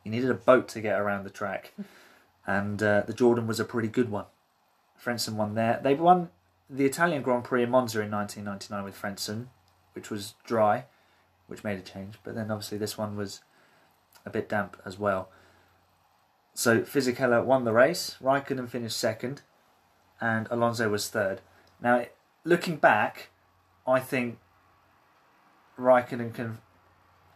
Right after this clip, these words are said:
Speaker 1: can feel a little bit, um, aggrieved about this because they'd never found this timing error.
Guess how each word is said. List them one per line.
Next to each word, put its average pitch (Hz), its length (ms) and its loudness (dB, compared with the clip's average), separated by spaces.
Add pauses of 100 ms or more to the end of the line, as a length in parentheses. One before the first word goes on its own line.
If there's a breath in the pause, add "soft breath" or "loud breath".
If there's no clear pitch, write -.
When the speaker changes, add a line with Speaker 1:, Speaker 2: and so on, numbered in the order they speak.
Speaker 1:
can 110 180 -14
feel 113 180 0
a 117 40 0
little 135 240 2
bit, 117 280 0 (840)
um, 101 480 -6 (340)
aggrieved 117 480 2
about 101 220 0
this 101 140 -6
because 120 460 -2 (840)
they'd 139 180 4
never 196 220 8
found 147 440 4
this - 380 -8 (240)
timing 123 400 0
error. 95 320 -8